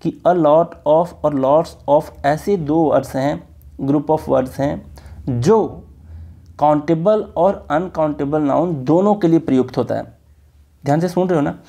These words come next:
क्यों? ज़रा देखने की कोशिश करो। a large, यहाँ पर नंबर है, a number of, a large number of, मतलब ये किस चीज़ को शो कर रहा है? नंबर को शो कर रहा है। और नंबर मतलब हम लोग गिनती कहाँ करते हैं? जिस चीज़ की काउंट, अ, काउंटिंग पॉसिबल है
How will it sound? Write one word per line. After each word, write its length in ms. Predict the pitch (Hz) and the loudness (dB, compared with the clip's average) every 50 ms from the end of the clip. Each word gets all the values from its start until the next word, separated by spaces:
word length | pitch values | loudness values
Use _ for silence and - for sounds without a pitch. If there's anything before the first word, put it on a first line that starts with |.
| - - - - - - _ _ - | -20 -20 -20 -20 -20 -20 _ _ 0
क्यों? 220 | 180 202 214 214 214 - - _ _ _ _ _ - - - _ _ _ _ _ _ _ _ _ - | 2 2 2 0 -4 -12 -20 _ _ _ _ _ -20 -20 -20 _ _ _ _ _ _ _ _ _ 0
ज़रा 200 | 156 170 185 - - - - 156 | 2 2 2 2 -2 -4 -6 -2
देखने 340 | 143 147 160 165 202 202 190 | 0 0 0 2 0 -2 -2
की 100 | 185 170 | -2 -4
कोशिश 280 | - 160 151 151 139 | -4 -4 -4 -4 -4
करो। 380 | - - 123 123 117 - - - - _ _ _ _ _ _ _ _ _ _ - - 170 | -2 0 0 0 -2 -4 -8 -16 -20 _ _ _ _ _ _ _ _ _ _ -4 2 2
a 100 | 190 208 | 4 4
large, 460 | 196 170 139 139 156 170 170 165 143 - - - | 4 2 2 4 2 2 0 -2 -8 -8 -6 -4
यहाँ 180 | 147 160 175 - | -2 -2 -2 -2
पर 80 | 190 175 | 0 0
नंबर 320 | 151 139 135 147 160 165 | 2 2 4 4 2 2
है, 200 | 175 180 175 - | 0 -2 -2 0
a 80 | - 147 | 2 2
number 320 | 143 139 139 147 151 160 | 4 4 2 2 0 0
of, 180 | 160 156 160 165 - - - | 0 0 -2 -4 -6 -4 -2
a 60 | 143 139 | 0 2
large 300 | 131 135 147 156 147 143 | 4 4 2 2 2 2
number 280 | 139 139 147 147 143 | 0 2 2 2 0
of, 100 | 151 165 - - - | 0 -2 -4 -4 -4
मतलब 220 | 147 147 147 180 | -2 -2 0 0
ये 100 | 196 208 | -2 -2
किस 240 | 208 208 202 185 - | -2 -4 -6 -8 -8
चीज़ 100 | - 175 | -8 -8
को 100 | 175 202 | -8 -8
शो 160 | 175 - 180 | -6 -6 -4
कर 120 | 170 196 185 | -2 -2 -2
रहा 120 | 180 - | -2 -2
है? 60 | - | 0
नंबर 340 | 147 151 175 185 175 196 185 | 2 2 2 2 2 0 0
को 160 | 185 - 170 | 0 -2 -4
शो 160 | 165 - 151 139 | -4 -4 -4 -2
कर 140 | 143 139 | -2 -2
रहा 120 | 131 123 120 | 0 0 -2
है। 160 | - - - _ - | -4 -6 -14 _ -4
और 80 | - 139 | 0 2
नंबर 400 | 151 151 151 156 165 165 156 135 123 | 4 4 4 4 4 2 0 0 0
मतलब 260 | 143 147 143 175 170 | -2 -2 0 0 -2
हम 100 | 165 165 | 0 0
लोग 140 | 165 156 143 | -2 -2 0
गिनती 320 | 147 156 156 156 - 175 | -2 -2 -2 -4 -6 -8
कहाँ 240 | 170 - 165 175 170 | -8 -6 -6 -6 -4
करते 260 | 175 170 170 - 185 | -4 -6 -6 -4 -6
हैं? 300 | 180 170 143 - - - _ _ - | -6 -6 -6 -8 -10 -18 _ _ -10
जिस 340 | 139 120 127 156 175 170 - | -8 -4 -2 -2 -2 -2 -2
चीज़ 140 | 151 151 147 | -4 -4 -4
की 360 | 147 - 170 170 170 - - - - | -2 -4 -4 -4 -4 -8 -14 -8 -4
काउंट, 240 | - 143 147 147 143 | -2 0 0 0 -2
अ, 400 | - - _ - - 131 131 127 | -6 -12 _ -4 0 2 2 2
काउंटिंग 440 | 123 127 147 139 143 139 170 175 175 | 2 2 2 2 2 0 -2 -4 -2
पॉसिबल 460 | 175 180 180 175 202 185 190 190 180 | -2 -2 -2 -2 -2 -2 0 0 -2
है 60 | 180 | -2